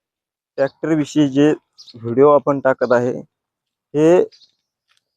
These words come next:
आवडल्यास आपल्या योगेश टापरे YouTube चॅनलला शेअर, सबस्क्राईब,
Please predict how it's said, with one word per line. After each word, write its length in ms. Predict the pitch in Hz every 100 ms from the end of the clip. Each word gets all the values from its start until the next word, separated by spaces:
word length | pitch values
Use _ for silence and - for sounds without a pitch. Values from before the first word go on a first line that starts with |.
| _ _ _ _ _ _ _ _ _ _ -
आवडल्यास 680 | 135 160 170 160 127 - - _ _ _ _ _ _ _ _ _ _ 139
आपल्या 260 | 139 151
योगेश 380 | 147 147 156 151
टापरे 300 | 151 143 151
YouTube 260 | 131 151 -
चॅनलला 480 | 143 147 147 131 104 - _ _ _ _ _ _ _
शेअर, 220 | 151 151
सबस्क्राईब, 600 | 143 143 - 139 139 151